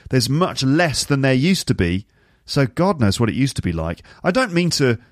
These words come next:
paint a negative picture of life in Paris. It's a wonderful place, and Toulouse as well.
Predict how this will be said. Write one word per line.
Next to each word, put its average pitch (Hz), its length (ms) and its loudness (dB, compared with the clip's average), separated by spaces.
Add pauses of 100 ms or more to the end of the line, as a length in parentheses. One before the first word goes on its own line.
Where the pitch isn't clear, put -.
(320)
paint 151 280 0
a 131 60 2
negative 131 420 0
picture 131 380 -2
of 104 100 0
life 123 260 0
in 110 80 -4
Paris. 120 400 0
It's - 140 -6
a 143 40 2
wonderful 135 360 -2
place, 165 480 -2 (280)
and 131 160 -2
Toulouse 151 420 0
as 117 120 -2
well. 139 360 -2